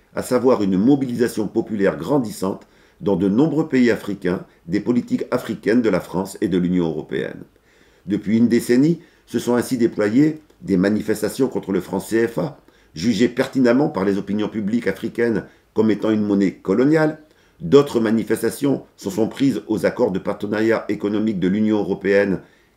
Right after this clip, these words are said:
qui, en facilitant l'implantation des multinationales européennes, détruisent les agricultures et la petite industrie locale. D'autres encore exigent le retrait des troupes françaises du Sahel.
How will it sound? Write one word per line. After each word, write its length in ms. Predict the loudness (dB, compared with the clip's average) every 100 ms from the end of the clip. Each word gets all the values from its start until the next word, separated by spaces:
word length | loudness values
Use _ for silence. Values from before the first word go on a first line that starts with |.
| _
qui, 140 | 0
en 80 | 0
facilitant 600 | 0 0 0 -4 0 2
l'implantation 600 | 2 0 -4 -4 -2 -2
des 120 | 0
multinationales 680 | 0 -2 -2 -2 -2 -2 2
européennes, 640 | 2 0 0 0 0 -2 -6 _ -10
détruisent 540 | 2 2 2 0 2
les 160 | 2 2
agricultures 680 | -2 -4 -6 -8 -4 -4 -4 -12 _ _
et 260 | 2 2 0 -4
la 120 | -4
petite 320 | -4 -8 -2
industrie 360 | 0 -2 -2 -2
locale. 480 | -2 0 0 0 -6 _ _ _
D'autres 340 | 2 4 4 2
encore 460 | 0 4 2 2 -14 _ 0
exigent 420 | 0 2 -2 0
le 80 | 2
retrait 360 | 0 -2 0 0
des 80 |
troupes 200 | 0 -6
françaises 420 | -6 -6 -2 -4 -4
du 100 | -6
Sahel. 380 | -6 -8 -12